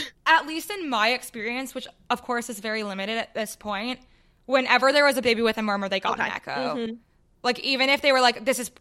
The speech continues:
Speaker 2: almost certainly fine." Echo is, it's an ultrasound of the heart. It takes a few minutes. They just do it. It's not expensive.
Speaker 1: So those are some babies that if you're not worried about them, you can get them an echo, get some, like, pulse ox or see how much oxygen they're getting to their limbs,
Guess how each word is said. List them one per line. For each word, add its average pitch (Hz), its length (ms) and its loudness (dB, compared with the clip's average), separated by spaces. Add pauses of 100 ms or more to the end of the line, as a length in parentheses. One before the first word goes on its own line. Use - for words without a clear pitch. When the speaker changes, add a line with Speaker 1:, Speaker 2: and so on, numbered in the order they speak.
Speaker 2:
almost 226 320 2
certainly 226 340 -4
fine." 208 420 4
Echo 233 400 6
is, 220 220 -4
it's - 140 -2
an 254 80 0
ultrasound 294 500 8
of 269 60 6
the 262 80 8
heart. 240 220 6
It 247 80 4
takes 247 360 2 (220)
a 254 60 2
few 269 260 -2
minutes. 226 640 0 (340)
They 247 160 2
just 226 240 -6
do 202 220 -4
it. 202 440 -4
It's 240 160 -2
not 226 200 4
expensive. 196 840 -4 (200)
Speaker 1:
So 285 160 4
those 339 180 8
are 415 80 2
some 370 180 0
babies 285 300 2
that 240 160 4
if 226 160 -2
you're 220 120 2
not 220 200 2
worried 233 240 2
about 226 260 2
them, 226 220 0
you 214 140 -8
can 214 120 -8
get 202 160 -4
them 233 120 -4
an 233 80 -2
echo, 208 540 2 (120)
get - 260 -2
some, 220 280 -2
like, 196 180 -4
pulse 226 300 2
ox 208 360 0
or 208 60 -2
see 214 180 -6
how 214 140 -2
much 208 160 -4
oxygen 208 320 -6
they're 208 140 -4
getting 202 300 -4
to 208 120 -8
their 190 140 0
limbs, 247 480 2